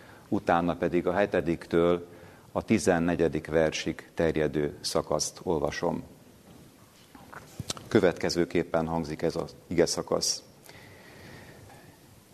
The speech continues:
„És ment Keresztelő János a Jordán mellett lévő minden tartományba, prédikálván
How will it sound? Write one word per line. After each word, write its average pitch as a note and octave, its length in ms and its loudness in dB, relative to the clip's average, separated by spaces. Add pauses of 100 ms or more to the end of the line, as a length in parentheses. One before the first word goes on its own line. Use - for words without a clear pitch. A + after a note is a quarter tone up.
(140)
„És - 220 6
ment C3+ 300 6
Keresztelő A2 640 4
János G2 800 2
a F#2+ 80 -2
Jordán G2 560 6
mellett F#2 440 2
lévő F2+ 380 2
minden F2+ 500 2
tartományba, E2+ 1080 2
prédikálván F#2 1080 2